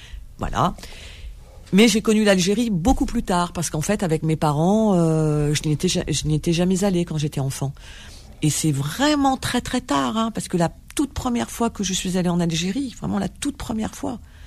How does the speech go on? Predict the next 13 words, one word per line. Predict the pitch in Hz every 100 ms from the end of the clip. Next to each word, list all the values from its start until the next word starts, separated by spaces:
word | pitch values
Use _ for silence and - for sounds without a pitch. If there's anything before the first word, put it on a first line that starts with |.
| - -
c'était | 220 -
en | 208
mille | 202 190
neuf | 180
cent | -
quatre-vingt-dix-neuf. | 175 156 143 143 131 120 127 147 170 - - - - - - - - -
Donc | 98 107
c'était... | - 71 180 247 247
Euh, | 139 87 69 - - - - - - -
vraiment | 123 147 226 240 -
très, | - - 277 269 226
très, | - - 190 190
euh, | 160 139 123 117